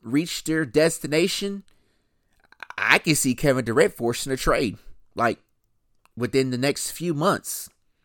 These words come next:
He's only one player, and they pushed all their chips in the middle of the table for Kevin Durant. Question is,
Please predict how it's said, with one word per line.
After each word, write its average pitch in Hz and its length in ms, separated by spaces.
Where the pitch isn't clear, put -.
He's 139 220
only 139 220
one 139 260
player, 147 400
and 110 220
they 123 100
pushed - 380
all 143 200
their 139 120
chips - 360
in - 60
the 117 80
middle 135 240
of 120 60
the 117 80
table 123 500
for 170 220
Kevin 98 380
Durant. 95 400
Question 131 520
is, 127 480